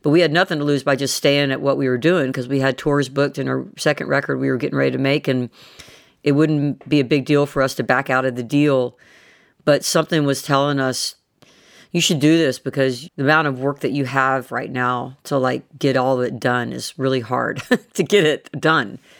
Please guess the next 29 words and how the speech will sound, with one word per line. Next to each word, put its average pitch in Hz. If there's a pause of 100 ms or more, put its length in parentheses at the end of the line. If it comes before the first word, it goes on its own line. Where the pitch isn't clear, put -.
(160)
like, 131
putting 143
records 131
out 123
and 123
booking 120
and 113
promoting 120
and 120
all 120
on 120
our 120
own. 131 (560)
So -
some 185
of 226
it 160
was 135
just, -
like, 120
uh, - (640)
mechanical, 151 (160)
you 139
know, 127
like, 131
"We 156
need 208
help." - (360)
Um, 131